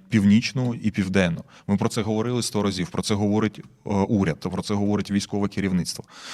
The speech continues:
про це говорить президент, про це говоримо ми. Нема жодних перемовин. Поки росіяни тут, ми будемо, е, ліквідовувати кожного окупанта.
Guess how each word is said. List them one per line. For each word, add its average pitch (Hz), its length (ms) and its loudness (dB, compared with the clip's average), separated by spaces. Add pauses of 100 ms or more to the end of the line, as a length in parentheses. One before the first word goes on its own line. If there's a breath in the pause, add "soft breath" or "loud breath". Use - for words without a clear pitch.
(160 loud breath)
про 101 100 2
це 117 120 0
говорить 104 400 2
президент, 92 400 -4
про 85 100 -10
це 107 100 -6
говоримо 104 420 4
ми. 82 120 -2 (140)
Нема 110 240 6
жодних 127 360 4
перемовин. 107 520 4 (600 soft breath)
Поки 107 260 2
росіяни 92 440 -2
тут, 151 200 -4
ми 104 100 0
будемо, 120 440 -2 (300)
е, - 20 -2 (540)
ліквідовувати 98 520 0
кожного 95 380 2
окупанта. 85 460 -4